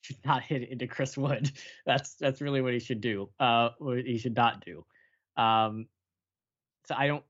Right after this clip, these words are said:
as much as I'll, I'll agree that some mistakes are part of the style, I do think the style is worth it. Like, the style, the, the point of it isn't just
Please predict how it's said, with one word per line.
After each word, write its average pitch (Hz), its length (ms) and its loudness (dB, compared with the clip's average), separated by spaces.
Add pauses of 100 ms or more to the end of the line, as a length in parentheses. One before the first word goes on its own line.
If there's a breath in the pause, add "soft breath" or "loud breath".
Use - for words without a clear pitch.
(120)
as 131 200 -2
much 139 240 0
as 135 340 -2
I'll, 117 360 2 (380)
I'll 117 160 2
agree 117 300 -2
that 110 160 -8
some 113 240 -4
mistakes 123 640 -2
are 107 180 0
part 110 240 0
of 107 80 -4
the 107 60 -4
style, 110 340 4
I 101 100 0
do 101 160 -4
think 117 220 -4
the 110 80 -8
style 110 300 2
is 95 120 -2
worth 107 220 0
it. 131 140 2
Like, 170 100 0
the 185 80 2
style, 180 360 6 (140)
the, 135 220 -6
the 139 100 -4
point 185 280 -4
of 147 80 0
it 135 100 -2
isn't 117 260 -8
just - 220 -12